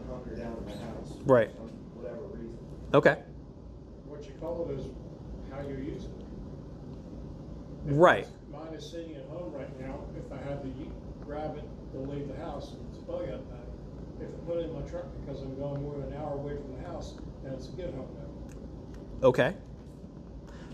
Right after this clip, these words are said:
Speaker 2: So keep in mind, a bug out bag with minimal external resources. So talking about a get home bag, that's why I asked him, "How, how,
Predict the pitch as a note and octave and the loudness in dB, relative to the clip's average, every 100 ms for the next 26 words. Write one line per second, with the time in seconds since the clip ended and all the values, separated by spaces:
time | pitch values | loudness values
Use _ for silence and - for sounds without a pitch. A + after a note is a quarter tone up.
0 | - - D3 G#3 G3 D#3+ G3 F3 B2+ B2 | 4 10 10 10 8 10 12 12 10 6
1 | C3 C#3 F#3+ F#3+ C#3 C3 C3 B2+ B2 B2+ | 8 12 12 12 12 12 12 12 10 4
2 | - - - - C3 C3 D3 F3 G3+ G3 | -6 -14 -8 6 6 10 10 12 12 10
3 | F3 E3+ E3+ - D#3+ D3 C#3 C#3+ - G2 | 10 8 6 2 4 6 6 6 4 -2
4 | F#2+ - - - - - - - - D#3 | -2 -8 -8 -8 -8 -12 -12 -2 10 12
5 | C#3 C3 B2 - - - - - D#3 D3+ | 12 12 8 2 -12 -14 -4 12 12 12
6 | D#3 C#3+ C#3 C3+ C3 B2 F#3+ F#3+ D3+ B2 | 6 6 10 12 12 12 8 8 8 10
7 | A2+ A#2+ F3 - C3 - C#3+ C#3 C3+ C3+ | 10 10 6 2 0 8 10 12 12 10
8 | - C3+ B2+ - D3+ D3 D3 D3 C#3 | 10 6 4 6 10 12 12 12 12